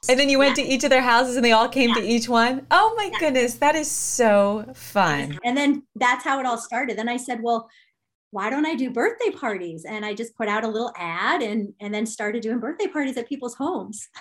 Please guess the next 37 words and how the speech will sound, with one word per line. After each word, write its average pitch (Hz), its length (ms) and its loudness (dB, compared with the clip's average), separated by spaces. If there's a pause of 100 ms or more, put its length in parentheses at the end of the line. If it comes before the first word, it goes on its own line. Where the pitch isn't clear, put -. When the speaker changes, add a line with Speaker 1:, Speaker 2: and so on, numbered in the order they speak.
(140)
Speaker 2:
<laughs> - 480 -8 (340)
Speaker 1:
Oh - 160 -2
my 240 180 -2
gosh. 220 420 -2 (240)
And 277 120 4
then 269 280 0
where, 262 480 4
where, 247 360 2
uh, 233 120 0
so 262 120 -2
how 262 140 0
many 269 160 0
years 247 160 4
did 233 180 -2
you 220 80 -2
do 254 160 -4
that? 143 320 -4 (480)
Speaker 2:
So 277 760 0
we're 285 160 0
still 311 240 -2
doing 294 220 2
it 208 100 -4
now. 185 220 -2
So 208 180 -10
Tiny 240 340 0
Chefs 240 340 -4
Speaker 1:
Okay. 214 160 -4
Speaker 2:
is 214 340 0 (160)
one 214 140 -12
of 226 60 -4
my 202 380 -4
big 202 180 -6
companies 190 720 -10
and 202 120 -8
we 214 100 -6
just 220 380 -6
got 208 200 -8